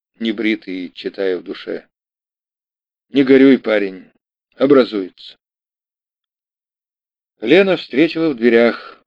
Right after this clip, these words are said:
всмотрелась в него, распахнув глаза, чуть принюхивалась,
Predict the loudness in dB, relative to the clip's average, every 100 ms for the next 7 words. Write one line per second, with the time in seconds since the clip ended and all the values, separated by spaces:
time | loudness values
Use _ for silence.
0 | _ _ -20 -8 -6 -2 2 2 2 -2
1 | -2 2 2 0 -4 -10 -8 -6 -6 -4
2 | -6 0 0 2 0 0 -4 _ _ _
3 | -12 -12 -10 -6 -6 -4 -6 -2 -4 -4
4 | -8